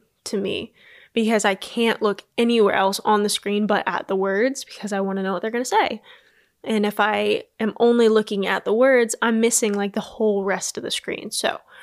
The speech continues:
I'm really glad that they ended up dubbing it because if it was subtitled, I don't think I would be watching it, sad to say. Maybe that makes me uncultured. I don't know, but that's just my personal preference. We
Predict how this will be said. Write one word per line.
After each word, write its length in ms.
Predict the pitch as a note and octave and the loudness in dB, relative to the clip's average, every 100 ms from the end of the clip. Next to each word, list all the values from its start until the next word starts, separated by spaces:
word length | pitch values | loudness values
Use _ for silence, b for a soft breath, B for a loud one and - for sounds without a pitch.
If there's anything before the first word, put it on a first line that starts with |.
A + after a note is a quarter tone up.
| B B B B | B B B B
I'm 200 | A3+ A3 | -2 0
really 280 | G#3+ G#3+ G#3 | 4 4 4
glad 260 | G3+ G3+ - | 4 0 0
that 100 | - | -2
they 200 | G3 - | -2 -2
ended 240 | G#3 G3 G3 | -4 -2 -4
up 160 | - | -4
dubbing 360 | F#3+ F#3 F#3+ F#3+ | -4 -2 -4 -6
it 140 | - | -6
because 300 | G3+ G#3 G3 | -6 -6 -6
if 80 | G3 | -6
it 40 | |
was 140 | F#3+ F#3+ | -4 0
subtitled, 640 | G#3+ G3 - G3+ G3 G3 | 0 0 -2 -2 0 -2
I 120 | G#3 | -2
don't 320 | G3+ G3+ G3 G3 | 0 -2 -2 -6
think 160 | F#3 | -4
I 60 | F#3 | -2
would 120 | F#3 | -2
be 100 | F#3 | -2
watching 420 | F#3 G3 - G3 | -4 -4 -8 -10
it, 160 | - - | -10 -10
sad 220 | - - | -10 -8
to 60 | - | -6
say. 400 | - - - _ B B B B B - | -4 -4 -6 _ B B B B B -4
Maybe 280 | G#3+ G3+ G#3+ | -2 2 2
that 160 | F#3 | 2
makes 240 | G3 F#3+ G3 | 0 -2 -6
me 80 | |
uncultured. 680 | F#3+ F#3+ B3+ C#4+ C#4+ B3+ B3+ B3 B B - | -6 -2 0 2 4 4 4 0 B B -8
I 160 | F#3 | -6
don't 140 | E3+ F3+ | -4 -2
know, 300 | G#3 G#3 G3+ | 0 0 0
but 260 | F3+ F#3 - B B B - | -2 -4 -6 B B B -14
that's 200 | G3+ G3 | -10 -8
just 160 | F#3+ G3 | -6 -4
my 100 | F#3 | -4
personal 380 | G#3 G3 F#3+ | -4 -6 -6
preference. 640 | - - - - - - - b b b b b b b _ - | -8 -14 -14 -14 -10 -8 -8 b b b b b b b _ -4
We 640 | A3 A3+ A3 A3 A3+ | 0 2 2 2 2